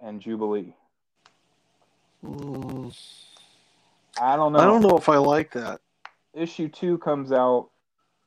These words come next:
Speaker 1: soon. I don't remember when it is. Um, if they had just kept it the three of those guys,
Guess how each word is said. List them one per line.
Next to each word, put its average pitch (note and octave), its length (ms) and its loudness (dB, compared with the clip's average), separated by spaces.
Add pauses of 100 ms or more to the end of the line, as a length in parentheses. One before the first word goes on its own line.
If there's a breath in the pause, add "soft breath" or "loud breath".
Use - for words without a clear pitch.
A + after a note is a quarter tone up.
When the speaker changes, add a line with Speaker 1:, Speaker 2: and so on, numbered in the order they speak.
(480)
Speaker 1:
soon. G#2 400 -12 (240)
I A2 60 -20
don't A2+ 220 -12
remember G#2+ 340 -8
when G#2 220 -10
it G#2 140 -10
is. F#2+ 260 -10 (840)
Um, C#3 540 -2 (500)
if D#3 140 -14
they A#3 140 2
had A3+ 120 -2
just G3+ 200 -2
kept - 320 -4
it E3 200 -8
the B2 80 -10 (100)
three D3 240 -2
of B2+ 60 0
those B2+ 260 -2
guys, C#3+ 400 0